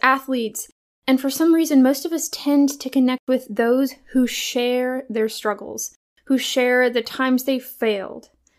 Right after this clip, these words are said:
their, the losses, the, the races that they just <laughs> miserably lost, their, "Well, you know, actually, it might not seem like it, but I'm a little self-conscious about X Y Z,"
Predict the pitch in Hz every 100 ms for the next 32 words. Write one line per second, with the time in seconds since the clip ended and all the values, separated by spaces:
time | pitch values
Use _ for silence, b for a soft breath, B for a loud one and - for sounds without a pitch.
0 | _ _ 208 220 220 220 220 220 _ _
1 | - 240 233 226 240 240 240 254 262 214
2 | 233 220 208 240 247 254 262 226 226 220
3 | 240 247 262 247 294 254 262 247 240 240
4 | 220 214 - - - 214 202 208 226 226
5 | 226 220 B B B 247 277 277 269 269
6 | 262 247 233 311 440 - 320 320 339 339
7 | B B 240 262 294 285 370 330 254 269
8 | 262 220 226 277 359 392 381 302 302 415
9 | 415 359 311 254 233 226 - 202 - 202
10 | 196 208 190 202